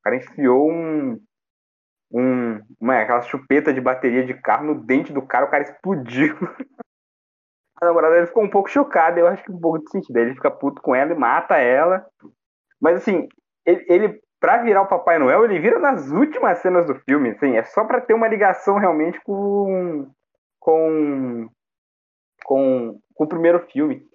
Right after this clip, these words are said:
E assim, as mortes que vão aparecendo no meio do filme, que ele vai contando,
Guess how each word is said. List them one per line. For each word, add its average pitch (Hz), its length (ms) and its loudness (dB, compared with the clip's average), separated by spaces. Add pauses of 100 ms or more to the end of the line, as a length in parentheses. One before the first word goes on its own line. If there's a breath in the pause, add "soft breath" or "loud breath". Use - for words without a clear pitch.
(180 soft breath)
E 196 80 4
assim, 202 200 -2
as 175 160 2
mortes 185 400 0
que 170 100 -10
vão 160 120 2
aparecendo 147 420 0
no 135 100 2
meio 131 240 0
do - 60 -18 (120)
filme, 135 300 0
que 120 80 -2
ele 113 120 0
vai 113 180 4
contando, 123 600 -4